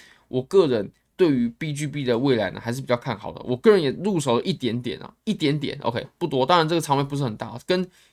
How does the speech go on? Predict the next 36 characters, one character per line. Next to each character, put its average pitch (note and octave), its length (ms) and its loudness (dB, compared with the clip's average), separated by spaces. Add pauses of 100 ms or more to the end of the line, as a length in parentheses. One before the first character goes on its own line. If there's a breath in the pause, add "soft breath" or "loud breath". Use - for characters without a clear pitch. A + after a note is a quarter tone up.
(140)
比 C#3+ 80 4
特 E3 120 6
币、 F#3 140 -2
以 C3+ 60 0
太 D#3+ 160 6
坊 A2 100 0
的 A2 80 -4
仓 B2+ 220 0
位 B2 100 0
呢， A2 80 -4
完 G#2+ 160 0
全 B2+ 140 -4
不 C#3+ 80 -4
能 A#2+ 100 -2
去 B2 100 -4
比 F#2+ 200 -10
较 - 200 -4
的。 - 80 -10
不 C3+ 120 -10
过， D3 260 2 (540 soft breath)
呃， A#2 260 0 (100)
持 - 220 -6
有 E3 140 6
B C#3+ 180 -4
G C#3 140 -4
B C#3+ 180 -4
啦， C#3 240 2 (220)
然 A#2+ 100 4
后 C#3 320 6 (880 soft breath)
去 - 160 -6
赚 D#3 320 6
取 A#2+ 220 -6
Launchpad C3+ 540 2
的 A2+ 100 -4
收 A2 300 -4
益， G#2+ 140 -6